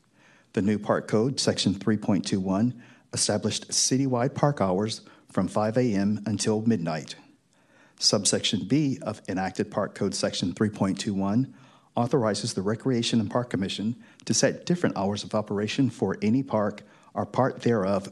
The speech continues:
based on operational requirements or neighborhood impacts. Alioto Mini Park is named in honor of former Mayor Joseph L.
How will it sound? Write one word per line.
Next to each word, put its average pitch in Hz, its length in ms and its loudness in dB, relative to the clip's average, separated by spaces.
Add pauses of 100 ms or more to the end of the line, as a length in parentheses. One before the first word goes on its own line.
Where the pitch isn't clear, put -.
(120)
based 113 340 0
on 92 280 0
operational 127 480 2
requirements 95 560 -2 (320)
or 117 100 2
neighborhood 110 460 0
impacts. - 560 -8 (1300)
Alioto 156 380 2
Mini 127 240 2
Park 98 340 0
is - 160 -2
named 107 300 2
in 98 160 0
honor 104 260 2
of - 160 -6
former 110 340 0
Mayor 98 440 0 (140)
Joseph 104 480 -2
L. 104 200 2